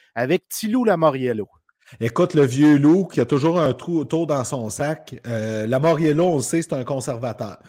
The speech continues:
Speaker 2: Quand il bouge, c'est parce que son équipe, il sent que son équipe a une chance. Donc, gros vote de confiance pour ses joueurs ce soir en mettant la main sur Bo Horvat en retour de Anthony Beauvillier, Eetu Ratti et un choix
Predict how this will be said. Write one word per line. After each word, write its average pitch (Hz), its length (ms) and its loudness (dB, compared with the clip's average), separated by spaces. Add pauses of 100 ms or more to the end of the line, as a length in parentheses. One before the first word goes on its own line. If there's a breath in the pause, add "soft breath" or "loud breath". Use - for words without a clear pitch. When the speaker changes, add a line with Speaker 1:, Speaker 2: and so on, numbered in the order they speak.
(420 soft breath)
Speaker 2:
Quand 185 140 -2
il 208 220 0
bouge, 165 600 0
c'est - 220 -6
parce 127 220 -8
que 151 120 -4
son 135 240 -6
équipe, 139 300 -6
il 143 80 -8
sent 170 180 -4
que - 60 -10
son 139 180 -6
équipe 147 320 -6
a 147 120 -4
une 123 160 -6
chance. - 480 -12 (180)
Donc, 107 240 -10
gros 143 300 -2
vote 156 180 -6
de 135 80 -6
confiance 127 540 -10
pour 113 160 -14
ses 117 180 -6
joueurs 113 460 -4
ce 113 160 -4
soir 127 420 -2 (320 loud breath)
en 107 160 -8
mettant 123 300 0
la 131 160 0
main 135 240 -4
sur 123 200 -4
Bo 131 220 0
Horvat 120 560 -2
en 98 140 -10
retour 127 560 0
de 123 260 4 (380 loud breath)
Anthony 147 500 2
Beauvillier, 120 640 0 (360 soft breath)
Eetu 165 500 2
Ratti 123 640 0
et 139 140 -6
un 127 100 -6
choix 135 440 -6